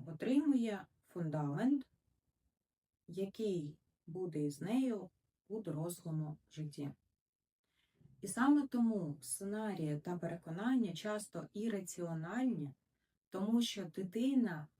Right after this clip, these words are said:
вона не про логіку, вона не про раціо, вона здебільшого відчуває.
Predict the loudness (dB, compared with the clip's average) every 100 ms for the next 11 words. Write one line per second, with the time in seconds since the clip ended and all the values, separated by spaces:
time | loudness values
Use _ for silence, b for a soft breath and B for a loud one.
0 | -16 -12 -6 -2 0 2 0 -4 _ _
1 | -4 -2 -2 -2 0 -2 -2 -6 -8 -10
2 | -18 -18 b b b -2 2 2 2 0
3 | -2 -2 -2 -4 -6 -10 -12 -12 -12 -4
4 | 0 2 0 -2 -2 -2 -6 -6 -2 -2
5 | -4 -8 -6 -4 -2 -4 -6